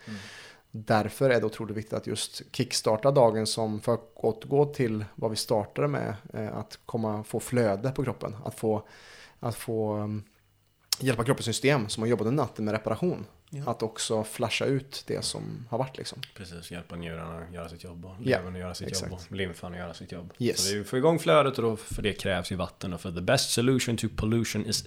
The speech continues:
Speaker 1: dilution.
Speaker 2: Precis.
Speaker 1: Som man säger. Alltså att
Speaker 2: Har du en bra svensk på den? Den bästa?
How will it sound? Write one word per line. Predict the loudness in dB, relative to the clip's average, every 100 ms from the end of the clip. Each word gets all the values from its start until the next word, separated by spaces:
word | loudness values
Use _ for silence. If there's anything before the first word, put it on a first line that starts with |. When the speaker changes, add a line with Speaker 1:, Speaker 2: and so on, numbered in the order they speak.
| -6
Speaker 1:
dilution. | 2 4 6 4 2 0 0 0
Speaker 2:
Precis. | -4 -4 -6 -8 -12
Speaker 1:
Som | -12
man | -10
säger. | -8 -8 -8 -10
Alltså | -10 -10
att | -10
Speaker 2:
Har | 4 6
du |
en | 8
bra | 8 6
svensk | 4 0 -2 -4
på | -4
den? | -4
Den | -2 0
bästa? | 2 2 4 4